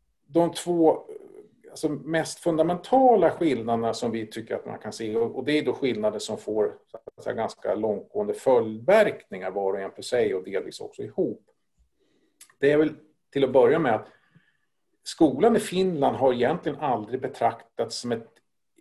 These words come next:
instrument för samhällsförändring som, som då,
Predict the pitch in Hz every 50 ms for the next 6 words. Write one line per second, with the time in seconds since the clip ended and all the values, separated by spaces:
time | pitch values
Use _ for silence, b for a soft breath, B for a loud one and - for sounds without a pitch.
0 | _ _ - 143 123 120 117 - - - 127 127 113 117 117 120 120 120 113 110
1 | - - - - - 117 110 - - - 147 147 131 110 104 107 101 - 113 113
2 | 113 110 - - - 135 143 180 220 240 185 110 95 92 - - - - - -
3 | - - - - 113 110 110 107 - - - - 123 107 101 - - - 107 _
4 | _ _ _ _ 107 104 95 - -